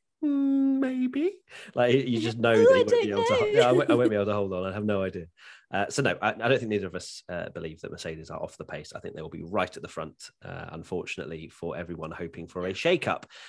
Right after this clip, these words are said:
Speaker 1: Uh, but look, we could be wrong, and I hope we are wrong. I hope it's a very close fight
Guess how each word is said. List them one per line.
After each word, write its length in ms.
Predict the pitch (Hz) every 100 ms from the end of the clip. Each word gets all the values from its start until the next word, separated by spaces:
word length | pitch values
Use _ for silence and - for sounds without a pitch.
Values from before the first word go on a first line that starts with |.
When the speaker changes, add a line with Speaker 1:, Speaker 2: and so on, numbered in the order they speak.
| -
Speaker 1:
Uh, 200 | - 117 -
but 80 | 190
look, 180 | 180 - _ -
we 80 | -
could 240 | - 139
be 80 | 131
wrong, 280 | 101 87 76 -
and 240 | 90 87
I 80 | 85
hope 240 | 87 107 -
we 80 |
are 160 | 90 80
wrong. 160 | 80 82
I 60 |
hope 140 | 98 92
it's 100 | 90
a 40 |
very 180 | 87 87
close 260 | - 85 82
fight 260 | - 78